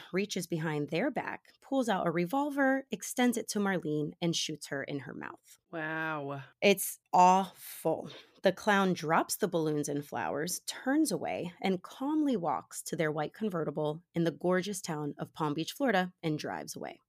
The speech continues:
Speaker 2: Just calmly walks away?
Speaker 1: Yes. Calmly walks away.
Speaker 2: Hmm.
Speaker 1: Gets in their convertible, and that's it.
Speaker 2: Wow.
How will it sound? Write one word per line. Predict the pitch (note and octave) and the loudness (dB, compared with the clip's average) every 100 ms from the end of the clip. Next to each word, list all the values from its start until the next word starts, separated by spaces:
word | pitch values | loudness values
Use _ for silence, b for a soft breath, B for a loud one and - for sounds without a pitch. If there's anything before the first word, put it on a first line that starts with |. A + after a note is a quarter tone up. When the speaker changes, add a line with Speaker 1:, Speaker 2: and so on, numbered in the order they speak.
| _ | _
Speaker 2:
Just | - A#3 | -6 -6
calmly | - B3 B3 C4 | 6 8 8 6
walks | B3+ A3+ A3 - | 6 6 6 2
away? | G3+ D#3 D3 - | 2 0 -2 -6
Speaker 1:
Yes. | E3 D#3+ C#3 - - - _ | 0 2 2 0 -4 -8 _
Calmly | - B3 C#4 | 0 4 4
walks | C#4+ D4 | 4 0
away. | F#4 D#4 - | -2 -4 -6
Speaker 2:
Hmm. | - G3+ - | -10 -10 -2
Speaker 1:
Gets | G3 F#3+ | -2 2
in | A3 | 4
their | A3 A3+ | 4 2
convertible, | B3+ A3+ G#3 G#3 G#3+ A3+ | 2 4 4 4 4 4
and | G3 F3 F3 F3 - | 2 2 -2 -6 -4
that's | E3 B3+ | -2 0
it. | C#4 - | -2 -6
Speaker 2:
Wow. | D#3 D#3 D3 C#3 | -8 -6 -6 -10